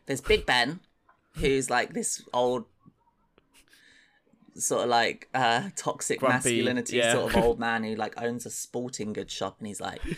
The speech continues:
Speaker 2: <laughs>
Speaker 1: "My son." <laughs> And Ben is, like, this nice, sensitive guy. Well, he is nice, but he's kind of, I think also he's a bit of a dick because he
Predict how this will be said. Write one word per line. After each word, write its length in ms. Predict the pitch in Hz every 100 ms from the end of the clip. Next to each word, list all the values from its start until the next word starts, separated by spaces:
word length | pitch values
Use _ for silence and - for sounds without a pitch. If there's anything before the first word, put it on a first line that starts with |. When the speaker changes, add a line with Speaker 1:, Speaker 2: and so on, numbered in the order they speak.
| - -
Speaker 2:
<laughs> 380 | - _ - -
Speaker 1:
"My 160 | 123 139
son." 480 | - 143 160 220 -
<laughs> 60 | 254 240 240 220 - - 214 320 339 277 - - -
And 220 | - 135 -
Ben 220 | 151 151
is, 140 | 139 131
like, 200 | 120 120
this 180 | 120
nice, 420 | 127 120 120 - -
sensitive 720 | - 117 - - 113 107 - _ -
guy. 380 | 127 117 107 113
Well, 240 | 180 220 220
he 220 | 208 220
is 160 | 269 247
nice, 280 | 147 117 117
but 140 | -
he's 180 | 139 156
kind 200 | - 254
of, 140 | 262 - _
I 80 | 160
think 240 | 220 -
also 180 | 165 160
he's 120 | 117
a 40 | 107
bit 120 | 113
of 60 | 104
a 40 |
dick 240 | 104 -
because 400 | - 110 107 - - _ _ _ _ _ _ _ _
he 480 | - 208 214 175